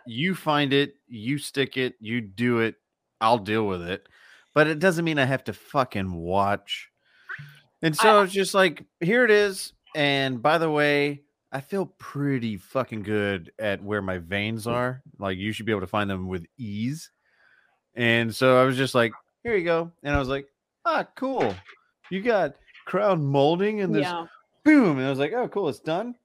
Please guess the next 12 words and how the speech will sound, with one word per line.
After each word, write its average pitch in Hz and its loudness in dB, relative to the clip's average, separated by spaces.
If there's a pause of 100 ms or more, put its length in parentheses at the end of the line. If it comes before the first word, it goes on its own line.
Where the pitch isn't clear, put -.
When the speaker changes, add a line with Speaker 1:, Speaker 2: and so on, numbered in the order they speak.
(920)
Speaker 1:
And 143 0 (100)
because 160 0 (400)
same 220 2
idea, 127 6
I 113 4
didn't 139 -4
want 135 -2
to, 107 -4
I, 131 8
I 139 4
wasn't 147 0
like, 113 -2